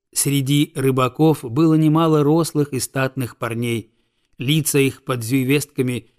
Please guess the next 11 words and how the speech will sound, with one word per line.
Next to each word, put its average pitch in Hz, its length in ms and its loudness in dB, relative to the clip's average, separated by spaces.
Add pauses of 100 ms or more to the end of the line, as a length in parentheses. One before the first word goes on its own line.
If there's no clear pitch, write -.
казались 131 460 -2
смелыми 139 580 0
и 139 220 -4
решительными, 110 880 -6 (300)
а 131 140 -6
сами 156 360 0
они 135 380 -4 (200)
сильными 156 680 0
и 143 220 0
отважными, 127 840 -4 (400)
такими, 139 580 -4